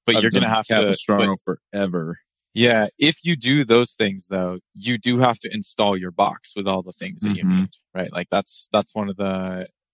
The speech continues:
Speaker 1: things that you're hoping to, like, skip over when you use something like Heroku. So if you, you know, but if, if free is very important to you and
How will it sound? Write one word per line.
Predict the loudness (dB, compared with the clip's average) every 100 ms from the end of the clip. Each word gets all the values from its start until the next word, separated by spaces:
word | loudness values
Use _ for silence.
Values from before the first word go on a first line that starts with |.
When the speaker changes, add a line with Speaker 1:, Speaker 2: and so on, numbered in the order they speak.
| _ _ -20
Speaker 1:
things | -20 -12 -2 0 0 -2
that | -2
you're | -2 -4
hoping | -4 -4 -2 -4
to, | -4 -4
like, | -2 -4
skip | -8 -6 -2
over | 0 0 0 0 0 -4
when | -6 -8
you | -10
use | -10 -10
something | -10 -6 -4
like | -4 -4
Heroku. | -4 -4 -4 -4 -8 -10 _ _
So | -2 2
if | 2 0
you, | 0 0 0 -2 -4
you | -2
know, | -2 -2 0
but |
if, | 0 0 -10 _
if | -6 -6
free | -4 0 2 2 2
is | 0
very | 2 2
important | 2 -4 -8 -8
to | -6
you | -2 0 2 0 -2
and | -2 -4 -4 -6